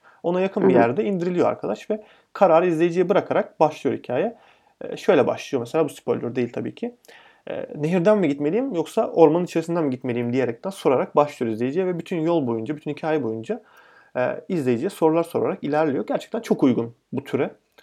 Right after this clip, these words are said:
Speaker 1: Çünkü, e, sonunda işte yılanla, e,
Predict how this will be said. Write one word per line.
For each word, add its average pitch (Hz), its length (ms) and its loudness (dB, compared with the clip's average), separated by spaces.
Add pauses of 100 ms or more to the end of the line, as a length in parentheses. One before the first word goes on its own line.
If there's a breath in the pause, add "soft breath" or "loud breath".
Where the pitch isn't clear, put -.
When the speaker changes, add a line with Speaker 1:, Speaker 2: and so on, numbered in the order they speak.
(240 soft breath)
Speaker 1:
Çünkü, 147 520 -4
e, - 40 -10
sonunda 147 360 2
işte - 180 -2
yılanla, 156 500 4 (600 soft breath)
e, 117 240 -6